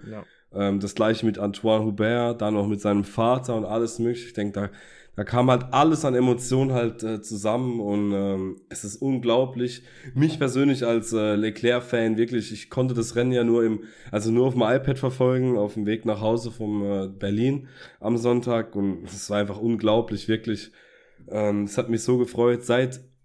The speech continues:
Speaker 2: Spielberg zwanzig zweiundzwanzig, der erste Sieg auch wieder generell von ihm, fast zwei Jahre her.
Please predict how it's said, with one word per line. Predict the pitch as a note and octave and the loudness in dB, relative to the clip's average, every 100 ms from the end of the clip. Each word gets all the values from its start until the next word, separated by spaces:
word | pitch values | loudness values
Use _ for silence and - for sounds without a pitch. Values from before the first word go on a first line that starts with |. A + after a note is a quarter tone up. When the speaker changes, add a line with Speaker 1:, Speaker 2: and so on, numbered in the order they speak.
| _ - | _ -14
Speaker 2:
Spielberg | - - - D#3+ F#3+ A3 D#3 D3 C#3+ | -12 -12 -8 -2 0 4 4 2 -2
zwanzig | - C3 C#3+ E3+ E3 D3 | -8 -2 0 0 -2 -6
zweiundzwanzig, | - - C3+ C3+ C3 B2+ B2 B2 B2 A2+ - - - - _ - | -6 0 2 2 -2 -2 -2 -2 -2 -4 -4 -16 -20 -20 _ 0
der | A#2+ | 2
erste | A#2 C3 B2 | 2 0 -4
Sieg | - C#3+ E3+ | -8 -4 0
auch | A#2+ A2+ | 0 0
wieder | A#2 A#2 | 0 2
generell | A2 G#2+ G#2 A2 B2+ | 2 0 2 2 2
von | C3+ - A#2+ | 0 -2 0
ihm, | B2+ C3 | 0 -2
fast | A#2+ - - | -6 -8 -8
zwei | A#2 A#2+ | -2 2
Jahre | B2 A#2+ A#2+ | 2 2 0
her. | A#2 A#2 B2 B2+ | -2 -2 -4 -8